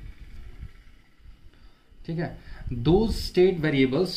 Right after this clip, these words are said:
which depend only upon initial and final state of the system,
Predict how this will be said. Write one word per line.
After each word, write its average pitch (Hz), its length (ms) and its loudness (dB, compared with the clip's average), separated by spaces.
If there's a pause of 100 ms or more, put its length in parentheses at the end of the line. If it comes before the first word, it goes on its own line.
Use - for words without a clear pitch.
which 170 240 -4
depend 170 440 -2 (180)
only 233 400 6
upon 202 300 -2
initial 175 480 2
and 165 120 0 (100)
final 165 260 0
state 160 260 -2
of 143 120 -4
the 135 80 -6
system, 143 420 -2